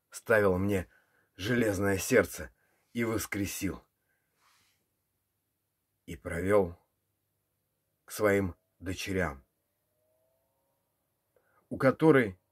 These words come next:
в чуме была болезнь, а она была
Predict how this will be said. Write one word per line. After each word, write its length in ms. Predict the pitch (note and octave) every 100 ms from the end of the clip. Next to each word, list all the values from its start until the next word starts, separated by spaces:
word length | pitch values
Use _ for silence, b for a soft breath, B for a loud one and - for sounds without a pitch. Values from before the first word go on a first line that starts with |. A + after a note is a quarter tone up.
| _ _ _ _
в 100 | -
чуме 480 | D3 D3+ G#2 D#2 _ _ _ _ _
была 480 | F#2 G2+ A2+ G#2 F2+ - _ _ _ _ _ _ _ _
болезнь, 640 | F#2 F#2 F#2+ G2 D#2 D#2+ -
а 180 | - G#2
она 200 | G2+ G#2
была 320 | F2 F#2 F2